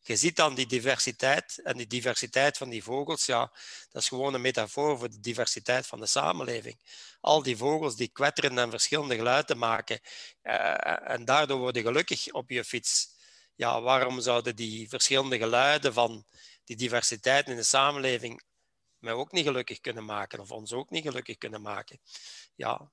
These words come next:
de natuur is op dat vlak een inspiratiebron voor de arbeidsmarkt.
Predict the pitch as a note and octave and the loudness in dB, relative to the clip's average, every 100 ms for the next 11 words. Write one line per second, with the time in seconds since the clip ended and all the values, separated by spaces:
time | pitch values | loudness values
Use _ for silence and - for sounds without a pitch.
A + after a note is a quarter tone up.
0 | _ - A2+ G#2+ B2 B2+ B2 A#2+ A2+ - | _ -12 -10 -8 -6 -4 -4 -2 -4 0
1 | B2 - A#2 A2+ - A2 A2 B2+ E3+ C3+ | 0 0 -4 -6 -6 -4 0 0 -2 -6
2 | D3 C3 A2+ A2+ C2+ - G#1+ - B1 A1+ | -6 -8 -8 -4 -4 -4 -8 -12 -10 -14
3 | - - | -16 -20